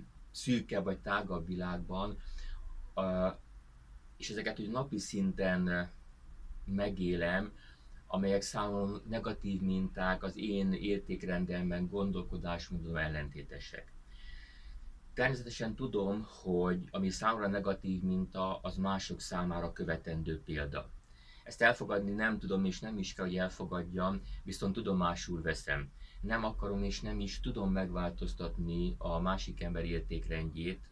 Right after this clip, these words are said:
erre csak ő képes. Minden kornak és rendszernek megvolt és megvan a kialakult és elfogadott értékrendje.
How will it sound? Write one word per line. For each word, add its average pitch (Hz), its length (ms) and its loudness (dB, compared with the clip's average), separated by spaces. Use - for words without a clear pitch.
erre 92 240 0
csak - 220 -6
ő 78 200 -2
képes. - 540 -10
Minden 113 640 2
kornak 107 480 0
és 95 200 -2
rendszernek 95 640 0
megvolt 95 500 -2
és 90 180 -2
megvan 87 640 2
a 92 140 -8
kialakult 90 640 -2
és 87 180 -6
elfogadott 85 540 -2
értékrendje. 76 800 -6